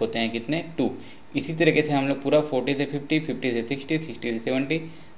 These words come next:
सेवेंटी से एटी, एटी से नाइंटी और नाइंटी से हंड्रेड। ठीक है, इतना को हम लोग याद रखेंगे। ये जो राइट साइड में है इसको हम लोग याद रखेंगे, फ़ोर फ़ोर टू टू थ्री टू टू थ्री टू वन करके। ठीक है, तो अब हमको क्वेश्चन में कितना पूछा है कि थर्टी से सेवेंटी के बीच का। तो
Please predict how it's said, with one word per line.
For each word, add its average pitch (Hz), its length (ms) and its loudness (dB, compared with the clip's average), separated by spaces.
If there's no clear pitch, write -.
सेवेंटी 120 260 2
से 127 160 -2
एटी, 147 320 4
एटी 123 200 2
से 127 100 -6
नाइंटी 120 280 0
और 135 60 4
नाइंटी 113 300 0
से 127 80 -4
हंड्रेड। 104 340 -4
ठीक 180 120 -2
है, 175 200 4
इतना 160 260 2
को 165 100 6
हम 156 160 6
लोग 151 140 6
याद 120 240 6
रखेंगे। 151 340 2
ये 131 180 4
जो 117 140 2
राइट 113 220 2
साइड 143 200 0
में 147 120 2
है 147 120 2
इसको 135 200 -2
हम 131 140 0
लोग 135 140 0
याद 113 120 6
रखेंगे, 127 420 0
फ़ोर 135 180 6
फ़ोर 170 360 6
टू 135 160 2
टू 175 220 4
थ्री 135 160 2
टू 135 200 0
टू 170 260 2
थ्री 135 120 0
टू 131 120 2
वन 117 240 8
करके। 107 280 -4
ठीक 165 200 -6
है, 208 60 -6
तो - 60 -10
अब 175 140 8
हमको 185 220 2
क्वेश्चन 170 320 0
में 170 120 0
कितना 165 220 4
पूछा 160 260 2
है 165 120 6
कि 165 120 2
थर्टी 147 380 4
से 175 160 4
सेवेंटी 127 420 6
के 143 160 2
बीच 131 240 4
का। - 140 -4
तो - 60 -6